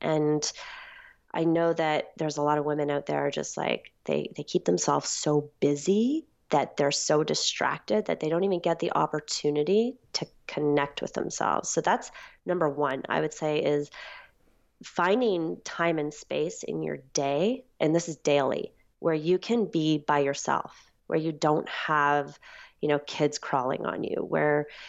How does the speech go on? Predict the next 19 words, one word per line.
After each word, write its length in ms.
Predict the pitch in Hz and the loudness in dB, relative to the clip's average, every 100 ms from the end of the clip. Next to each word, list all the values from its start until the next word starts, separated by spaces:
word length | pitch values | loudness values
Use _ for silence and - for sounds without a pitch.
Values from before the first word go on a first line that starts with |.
| - _ | -20 _
you 640 | 151 151 147 147 147 147 - - | 0 2 4 4 4 2 0 -2
can 200 | - 151 | 0 2
get 180 | 156 - | 2 2
outside, 580 | 151 - - 147 143 143 | 0 0 0 2 2 0
connect 340 | - 175 190 | 0 2 2
with 140 | 208 165 | 0 0
nature. 580 | 156 151 151 - - - - | 2 2 0 -2 -6 -8 -2
Nature's 600 | 170 170 185 170 165 - | 0 2 2 2 0 -8
super 800 | - - - - 294 311 202 160 | -10 -8 -6 2 2 4 2 0
important. 680 | - 147 - - - - - - - | 0 -6 -4 -4 -4 -6 -12 -12 -2
It's, 320 | 160 - - | -2 -2 -4
it's 440 | - - - - - - - | -4 -4 -8 -10 -12 -20 -4
natural 460 | 165 165 - 175 156 | -2 0 0 0 2
rhythms 720 | 160 160 156 147 143 139 - | 2 2 2 0 -2 -4 -12
will, 460 | 151 156 147 147 147 - - - - - - | -4 0 2 2 -2 -12 -16 -16 -18 -20 -4
um, 460 | - 143 143 143 - | 0 2 0 -2 0
automatically 880 | 170 165 156 147 151 - - 156 151 | 2 4 4 4 4 0 -2 -4 -2
help 420 | 135 - 147 - - | -4 -2 -2 -2 -4
evoke 560 | 160 143 151 143 147 | -4 0 2 2 0